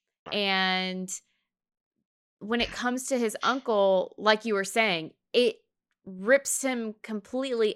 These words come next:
Speaker 2: out of what he's doing, and, and he stops. He doesn't, he doesn't shift and, and go a-,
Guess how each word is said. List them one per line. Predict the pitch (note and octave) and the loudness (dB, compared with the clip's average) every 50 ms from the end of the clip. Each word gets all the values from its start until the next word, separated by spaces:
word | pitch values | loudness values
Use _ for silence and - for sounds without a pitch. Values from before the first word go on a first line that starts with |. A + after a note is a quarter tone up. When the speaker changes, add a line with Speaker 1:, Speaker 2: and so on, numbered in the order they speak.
| _ - | _ -4
Speaker 2:
out | F#3 F#3+ G3 G#3+ A3+ A#3 A#3 A3+ - - - | -2 2 6 6 6 6 4 2 0 0 2
of | G3 G3 G3 F#3+ F#3+ F#3+ F#3+ F#3+ F#3 F3+ F3+ - _ _ _ _ _ _ _ _ _ | 4 6 6 6 6 6 6 4 4 2 -4 -14 _ _ _ _ _ _ _ _ _
what | - F#3 F#3+ A3 A3 G#3+ | -8 2 4 4 4 4
he's | F#3+ G#3 G#3+ F#3 F3 F3 | 2 -2 -4 -4 -6 -8
doing, | - F#3 F#3+ A3+ B3 G3+ D#3 - - - - - _ - | -4 -4 -2 -2 -2 -2 -4 -6 -10 -18 -20 -20 _ -10
and, | - F#3+ F#3+ F#3+ F#3+ - | -6 -4 -4 -4 -4 -2
and | - G3 F#3+ | -2 -2 -2
he | F#3+ G3 | -2 -4
stops. | F#3+ - - F#3 F3+ C#3+ - - - - - | -4 0 4 6 6 6 4 0 -6 -12 -12
He | - A3+ G#3+ | -8 -4 2
doesn't, | A3 A#3 D4 C#4 D4+ C#4+ C4+ B3 A3 - _ _ _ _ _ _ _ _ _ | 2 4 2 4 0 -2 -2 -2 -4 -6 _ _ _ _ _ _ _ _ _
he | - B3 B3+ | -6 0 2
doesn't | C4 C#4 D4+ C#4+ E4+ D#4 C#4+ C4 - _ _ _ _ _ _ _ _ _ _ - | 4 4 4 2 0 -2 -2 -4 -6 _ _ _ _ _ _ _ _ _ _ -8
shift | - - - - C4 C4 B3+ B3 - - - | -6 -4 -2 4 4 4 4 4 0 -6 -4
and, | - G#3 G3 F#3+ F#3 F#3 F#3 - - | -2 -2 0 -2 -2 -4 -4 -6 -4
and | - G3 F#3+ F#3 F3+ F3+ - - - F#3 - | -4 -2 -2 -2 -4 -6 -8 -12 -14 -4 0
go | G#3 G3+ G3+ G3 | 2 2 4 4
a-, | F#3+ | 2